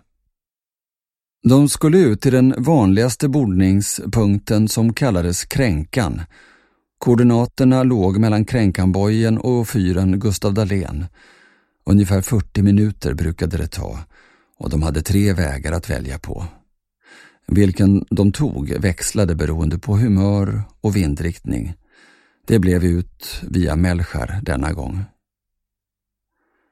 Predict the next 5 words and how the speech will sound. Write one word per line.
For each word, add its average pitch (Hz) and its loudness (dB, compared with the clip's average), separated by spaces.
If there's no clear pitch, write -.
Det 120 0
var 135 4
plus 147 0
fyra 151 2
grader 67 -2